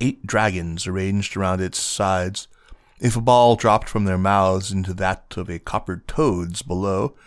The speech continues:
a quake had occurred in the direction the dragon faced. The inventor's enemies mocked him gleefully when a ball clanged into a toad's mouth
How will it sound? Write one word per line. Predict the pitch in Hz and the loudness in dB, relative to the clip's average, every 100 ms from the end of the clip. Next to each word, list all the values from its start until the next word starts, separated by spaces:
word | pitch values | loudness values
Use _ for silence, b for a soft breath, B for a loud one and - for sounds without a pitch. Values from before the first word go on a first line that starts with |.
| b b b | b b b
a | - | -6
quake | - - - 95 - | -4 -2 -2 -2 -6
had | 90 | -8
occurred | 90 - 92 90 | -6 -4 -4 -2
in | 92 | -4
the | 90 | -2
direction | 95 104 - - 90 90 _ | -2 -2 -4 -6 -8 -8 _
the | 101 | -8
dragon | 98 82 82 82 | -4 -4 -6 -10
faced. | - 107 80 - - - _ _ _ _ _ _ _ _ - | -10 -8 -8 -10 -12 -16 _ _ _ _ _ _ _ _ 0
The | 143 | 4
inventor's | 147 185 170 151 | 4 4 2 2
enemies | 131 117 98 92 92 | 0 2 2 -2 -4
mocked | 113 113 110 - | 0 2 0 -2
him | 110 104 | 0 0
gleefully | 104 113 117 107 92 90 | 2 4 4 2 -4 -4
when | 87 87 | -2 -2
a | |
ball | 87 92 92 b b b - | 0 2 0 b b b -8
clanged | - 107 107 101 | -2 2 2 2
into | 104 92 | 0 -2
a | |
toad's | 87 104 98 - | -2 -2 -2 -2
mouth | 107 101 92 - - | -2 0 -2 -10 -20